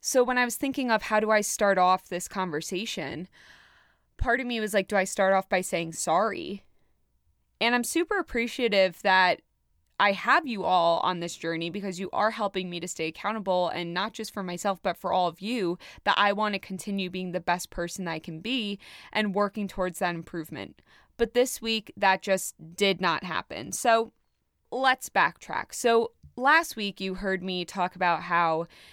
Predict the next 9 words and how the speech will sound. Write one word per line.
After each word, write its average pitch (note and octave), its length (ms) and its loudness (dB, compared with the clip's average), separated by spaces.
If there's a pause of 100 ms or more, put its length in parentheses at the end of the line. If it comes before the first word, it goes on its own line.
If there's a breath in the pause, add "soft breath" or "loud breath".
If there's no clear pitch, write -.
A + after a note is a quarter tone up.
(420 loud breath)
I F3+ 540 4
had G3 240 0
lost F#3 440 2
my F3+ 140 -4
grandfather E3 880 -2
on D#3+ 300 -4
Easter F3+ 340 -8
weekend, G#2+ 580 -10 (360)
and F#3+ 500 0